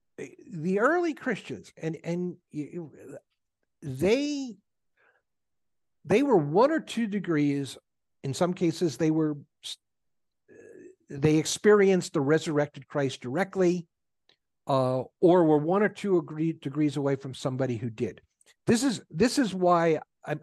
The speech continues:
I'm convinced this happened, because I don't think the church would have grown the way it did. But, but to get to your question, what they saw the resurrection of Christ, not only as, as a, as a hard and true fact,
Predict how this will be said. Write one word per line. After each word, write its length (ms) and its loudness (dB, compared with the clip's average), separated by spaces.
I'm 220 -2
convinced 520 0
this 200 0
happened, 600 -4
because 140 -10
I 120 -2
don't 240 -4
think 160 -4
the 80 -4
church 400 -6
would 100 -4
have 120 -6
grown 340 -2
the 80 -4
way 220 -2
it 100 -8
did. 240 -2
But, 160 -8
but 120 -4
to 100 0
get 280 0
to 100 -4
your 120 2
question, 520 -2
what 200 2
they 220 4
saw 560 -4
the 160 -4
resurrection 880 0
of 160 -6
Christ, 340 -4
not 140 2
only 400 2
as, 260 2
as 240 -2
a, 120 -2
as 180 -4
a 80 -4
hard 400 4
and 180 0
true 300 -4
fact, 560 -2